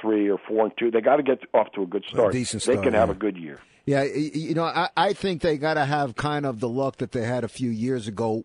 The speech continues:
Speaker 2: with, as you say, the defense. 'Cause I remember John Mara telling me, he said, "You know, what we're doing is, is dangerous. Uh, it's very, very hard to rebuild something, you know, through free agency."
Speaker 1: Yes.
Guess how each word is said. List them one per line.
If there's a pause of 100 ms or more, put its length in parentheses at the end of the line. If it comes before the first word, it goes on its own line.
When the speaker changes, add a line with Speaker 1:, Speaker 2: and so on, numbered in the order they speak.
Speaker 2:
with,
as
you
say,
the
defense.
'Cause
I
remember
John
Mara
telling
me, (440)
he
said,
"You
know,
what
we're
doing
is,
is
dangerous. (340)
Uh,
it's
very,
very
hard (260)
to
rebuild
something, (640)
you
know,
through
free
agency."
Speaker 1:
Yes.